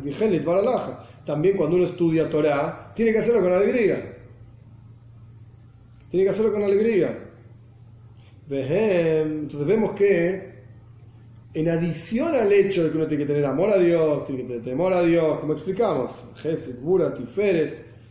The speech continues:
y Yaakov, que une, por así decirlo, más bajo con lo más elevado, como explicamos en la clase pasada,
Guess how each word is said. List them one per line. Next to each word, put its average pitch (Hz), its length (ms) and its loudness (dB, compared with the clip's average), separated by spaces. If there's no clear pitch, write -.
y 120 100 -12
Yaakov, 160 520 0
que 139 280 -4
une, 208 300 2
por 147 140 -2
así 139 160 -4
decirlo, 156 280 0
más 139 160 -2
bajo 170 300 -2
con 147 100 -2
lo 143 60 -2
más 135 180 -6
elevado, 190 400 0
como 156 140 0
explicamos 165 340 -4
en 160 60 2
la 139 40 -2
clase 185 220 -2
pasada, 139 720 -4